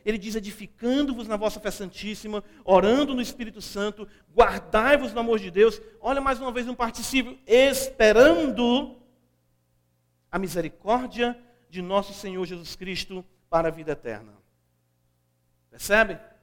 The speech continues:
Irmãos, é muito bonito. É, é, é, é por isso que eu vejo a, a Bíblia, a, a Bíblia, a Bíblia, a palavra de Deus. Como é que, é porque é Deus falando, né?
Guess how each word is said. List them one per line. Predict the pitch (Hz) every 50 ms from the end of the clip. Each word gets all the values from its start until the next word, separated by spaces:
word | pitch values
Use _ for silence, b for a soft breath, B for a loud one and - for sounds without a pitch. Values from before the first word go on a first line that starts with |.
| _ _ _ _ _ _ _ _ _ _ _ _ _ _ _ _
Irmãos, | 208 226 240 208 220
é | 208
muito | 208 202 190 175
bonito. | 196 202 170 175 175 190
É, | 185 185
é, | 180 - - 165 160 147 156 151 147 143 - _ _ _ _ _ _ _ _ _ _ _ _ _ _ _ _ _ _ _ _ _ _ _ _
é, | _ - _
é | - 156
por | - 190
isso | 185 180 -
que | -
eu | 180 143
vejo | 156 160 151 147 160
a, | 151 - 156 147
a | 135
Bíblia, | 131 139 143 139 131 131 135 127 120 117 _ _ _ _ _ _ _
a, | - 151 - _ _
a | - 143
Bíblia, | 143 156 151 139 131 120
a |
Bíblia, | 117 123 139 139 123 120
a |
palavra | - 135 131 131 127 127 120
de | 117
Deus. | 104 120 135 - -
Como | - 214 214 196
é | 190
que, | 196 220 202 175 - _ _ _ _ _ _ _ _ _ _ _ _ _ _ _
é | _ _ - -
porque | - - 190
é |
Deus | 151 151 151 -
falando, | - 151 123 110 113 117 113 110
né? | 127